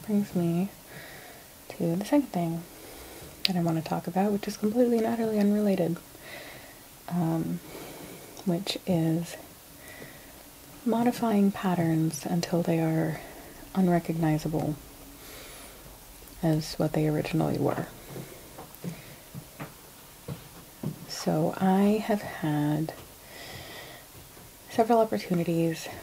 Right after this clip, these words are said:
to wear the sorrel sweater that I made, and every time I wear it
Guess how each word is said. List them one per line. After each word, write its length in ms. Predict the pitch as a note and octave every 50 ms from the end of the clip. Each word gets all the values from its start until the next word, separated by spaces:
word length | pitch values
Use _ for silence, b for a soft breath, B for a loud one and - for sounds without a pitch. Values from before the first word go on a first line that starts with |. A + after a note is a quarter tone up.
| B B B B B B B B B B B - - -
to 180 | - - F#3+
wear 600 | F3 F3 F3+ F#3 F3+ F#3 F#3 F3+ F3+ F3+ F3+ F#3 F3+ - - -
the 440 | - D#3 E3 E3 D#3+ D#3+ E3 E3 E3+ -
sorrel 560 | - - - F3 F3 F3 F3+ F3+ F#3 G3+ G#3
sweater 500 | - - - G3+ G3 G3 G3 G#3 A3 A3+ A#3 - B B B B B B B B B B B B B B - - - -
that 120 | G#3 G#3
I 80 | G3+ G3+
made, 380 | G#3 G#3+ A3 A3+ B3 C4+ - - - B B B B B B B B B B B B B B B B B B B - B B B B B B B B B B B B B B - - - - - - -
and 600 | - D#3 D3 D3 D#3 D#3+ D3 D3+ D#3 D#3 E3+ F3 B B B B B B B B B B -
every 220 | A3+ A3+ B3 B3+
time 600 | B3+ - - G#3 G3+ F#3+ F#3+ F#3 F#3 F#3+ F#3+ F#3+ B B B B - - B B B B B B B B B B B B B - - -
I 80 | G3
wear 260 | F#3+ F3+ E3 D#3+ D#3 D#3
it 200 | D#3 D#3 -